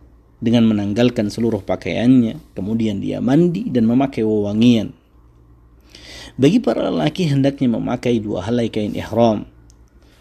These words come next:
satu helai untuk bagian bawahnya dan satu helai lagi untuk bagian atasnya, dan lebih afdal yang berwarna putih. Adapun wanita, hendaknya memakai pakaian yang dia sukai selama tidak bersolek dan menampakkan perhiasannya,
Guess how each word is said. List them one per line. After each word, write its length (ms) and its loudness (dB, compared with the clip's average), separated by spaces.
satu 320 -2
helai 160 4
untuk 240 -4
bagian 480 2
bawahnya 560 0
dan 160 -10
satu 320 -6
helai 320 0
lagi 240 2
untuk 240 -2
bagian 400 4
atasnya, 640 0
dan 160 -4
lebih 240 -2
afdal 560 2
yang 240 2
berwarna 400 -4
putih. 320 -8
Adapun 400 4
wanita, 560 0
hendaknya 440 2
memakai 440 -4
pakaian 400 -2
yang 160 2
dia 160 4
sukai 560 -6
selama 400 -2
tidak 240 0
bersolek 480 0
dan 200 -2
menampakkan 520 -2
perhiasannya, 760 0